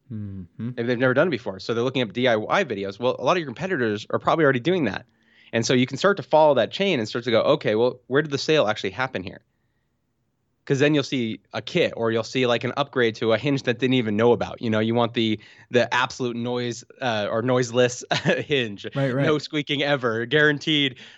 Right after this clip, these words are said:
Speaker 2: for life, you know what? And suddenly you're, like, seeing these interjections of, "Yeah, you can do it yourself with a crappy hinge from Home Depot, <laughs> or you can get the Ultra hinge." And it's easier to install, and, and then they start to go in through their, their marketing method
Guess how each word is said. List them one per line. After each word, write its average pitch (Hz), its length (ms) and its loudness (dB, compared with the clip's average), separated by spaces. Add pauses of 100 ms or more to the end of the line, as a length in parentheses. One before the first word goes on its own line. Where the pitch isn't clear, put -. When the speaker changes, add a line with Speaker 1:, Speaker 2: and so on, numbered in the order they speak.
Speaker 2:
for 156 160 -2
life, 123 380 0
you 131 80 -2
know 135 160 0
what? 143 180 2
And 147 400 -2
suddenly 156 400 2
you're, 127 160 2
like, 123 160 2
seeing 139 160 -2
these 113 140 -4
interjections 123 580 0
of, 104 160 -4 (220)
"Yeah, 196 100 2
you 202 140 0
can 185 80 -2
do 208 80 2
it - 20 0
yourself 175 300 0
with 165 80 -2
a 120 80 0
crappy 139 340 0
hinge 139 220 -2
from 123 180 -2
Home 127 180 2
Depot, 135 380 2 (300)
<laughs> - 440 0
or 165 380 2 (240)
you 131 140 -4
can 127 40 -6
get 139 140 -2
the 127 80 -6
Ultra 131 260 -4
hinge." 95 380 -12 (380)
And 113 480 -2
it's 127 160 -8
easier 110 260 -2
to 90 80 -4
install, 151 640 6
and, 117 120 2
and 113 200 -6
then 110 100 -10
they 113 140 -6
start 117 180 -2
to 117 60 -10
go 104 240 0
in 95 100 -4
through 92 200 -6
their, 90 200 2
their 95 200 -4
marketing 87 380 0
method 85 440 -4